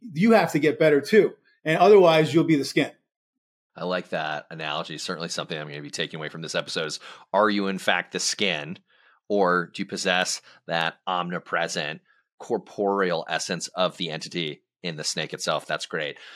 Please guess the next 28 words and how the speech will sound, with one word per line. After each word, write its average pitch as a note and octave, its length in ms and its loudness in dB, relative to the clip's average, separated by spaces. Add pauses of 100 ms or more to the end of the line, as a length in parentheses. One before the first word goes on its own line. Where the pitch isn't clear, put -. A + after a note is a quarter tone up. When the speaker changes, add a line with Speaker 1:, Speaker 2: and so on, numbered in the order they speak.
(120)
Speaker 2:
So B2 200 4
we've A#2+ 200 -2
talked E3+ 260 4
a D3+ 40 -2
lot B2+ 200 4
about G#2 360 2 (200)
what B2+ 180 2
will C#3 120 0
transcend G2 1120 -2 (760)
Datadog F2+ 640 2
to A2 100 -2
apply G2 260 0
to G#2 280 -6
anything B2 400 -2
else G#2 220 0
that - 160 -6
you F2+ 160 -6
do. E2 420 -2 (320)
I'm A2+ 140 0
wondering, G#2 600 0 (280)
in A2 420 0 (160)
the A2 100 0
tell-all C#3+ 560 6
episode G#2+ 500 2
that G2 80 -4
is F#2 180 -4
Dan G2 200 -2
Fougere, F2+ 460 -2